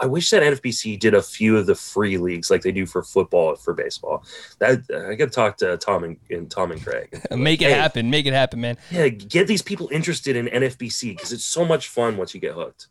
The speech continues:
Speaker 2: Yeah, it is fun for sure. Um, Justin, I'm, I'm mad at myself from last year because I love
Speaker 1: Ooh.
Speaker 2: this player and I just didn't get enough shares. And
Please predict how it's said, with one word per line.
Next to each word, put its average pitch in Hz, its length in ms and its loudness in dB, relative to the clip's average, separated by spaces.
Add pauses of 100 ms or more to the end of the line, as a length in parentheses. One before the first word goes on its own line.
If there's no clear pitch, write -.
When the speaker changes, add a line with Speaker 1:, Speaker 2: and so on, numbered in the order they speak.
(160)
Speaker 2:
Yeah, 120 220 -2 (140)
it 180 120 4
is 175 120 6
fun 156 200 4
for 131 120 -4
sure. 135 300 4
Um, 151 380 6 (1120)
Justin, 220 260 4
I'm, 226 180 6
I'm 220 140 8
mad 170 160 8
at 127 60 0
myself 117 340 0
from 117 100 0
last 110 320 2
year 113 260 0 (240)
because 143 280 4
I 139 140 4
love 151 220 6
Speaker 1:
Ooh. 196 40 8
Speaker 2:
this 165 120 6
player 175 540 6
and 123 140 2
I 135 140 6
just 131 180 2
didn't 123 300 4
get 123 200 4
enough 117 240 0
shares. 104 600 -2 (260)
And 120 400 2